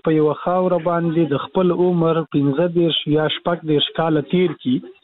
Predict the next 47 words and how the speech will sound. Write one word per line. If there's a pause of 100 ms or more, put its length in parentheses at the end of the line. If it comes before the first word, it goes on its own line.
(500)
او
هغه
بیا،
یا
لږ
تر
لږه
مثال
زما
به
دا
عمر
وي،
خو
که
هغه
خلک
که
شل
کاله
هم
تیر
کړي
او
هغوی
بیا
بل
هیواد (100)
ته
لاړ (160)
شي (500)
یا
له
خپل
ټاټوبي
مهاجر (160)
شي، (600)
نو
په
هغه
بل
ځای
کې
ورته
ځان
اجس
کول